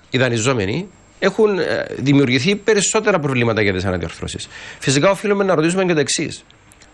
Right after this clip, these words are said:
Όταν πρωτοβγήκε το νομοσχέδιο των εκπίσεων, ο κύριος Μελάς μας έλεγε, μας έκαμνε μαθήματα από τηλεοράσεως και από αυτόν εδώ το στούντιο και μας έλεγε ότι ήταν σπουδαίο εκείνο το νομοσχέδιο των εκπίσεων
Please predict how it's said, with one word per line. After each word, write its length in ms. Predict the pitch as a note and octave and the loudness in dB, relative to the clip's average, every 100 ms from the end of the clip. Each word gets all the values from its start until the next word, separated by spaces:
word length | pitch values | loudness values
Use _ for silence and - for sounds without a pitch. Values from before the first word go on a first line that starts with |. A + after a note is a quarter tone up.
| _ | _
Όταν 260 | C#3 C#3+ D#3 | -2 0 0
πρωτοβγήκε 520 | E3+ D3+ C3 D#3+ G3 | 0 0 0 0 0
το 140 | F#3 | 0
νομοσχέδιο 420 | F3+ D#3 C#3 F3+ E3+ | 0 0 0 -2 0
των 120 | E3 | 0
εκπίσεων, 560 | C3 - C3 A2 D#3 - | 0 0 0 0 -2 -4
ο 120 | - B2+ | -2 0
κύριος 320 | C3+ F#3+ D3 | 2 2 4
Μελάς 540 | B2 G2 G2+ F#3 - - _ _ - | 2 2 0 -4 -10 -16 _ _ -4
μας 180 | C#3 | 0
έλεγε, 340 | F3+ G3 G3+ G3 | 2 2 2 0
μας 180 | E3 F#3 | 0 0
έκαμνε 380 | F#3+ F#3+ F#3+ | 0 0 -2
μαθήματα 580 | F#3+ F3 G#3 F#3 A2 - - - | 0 -2 0 0 0 -2 -10 -12
από 200 | - A#2+ | -4 -2
τηλεοράσεως 580 | A2+ A#2 A#2 B2 G#2+ D3+ | 2 2 2 2 0 -6
και 80 | - | -4
από 100 | D3 | -2
αυτόν 260 | C#3 - E3+ | -2 -2 -2
εδώ 160 | D#3+ | 0
το 80 | C#3 | 0
στούντιο 460 | B2 A#2 F2 F#2+ E3+ - - - | -2 -2 -2 -2 -4 -12 -20 -6
και 100 | - | 0
μας 160 | C#3+ C#3 | 2 2
έλεγε 220 | F3+ G3 | 2 2
ότι 140 | F#3+ | 0
ήταν 140 | F#3 G#3 | 2 0
σπουδαίο 500 | - - F#3+ G3+ F#3 | 0 0 2 4 2
εκείνο 220 | C3+ A#2+ | 2 0
το 120 | G#2 | 0
νομοσχέδιο 340 | G2+ G2 - G2 | -2 -2 -2 -4
των 100 | F#2 | -4
εκπίσεων 500 | F2 F2 F2 D3 | -4 -4 -2 -2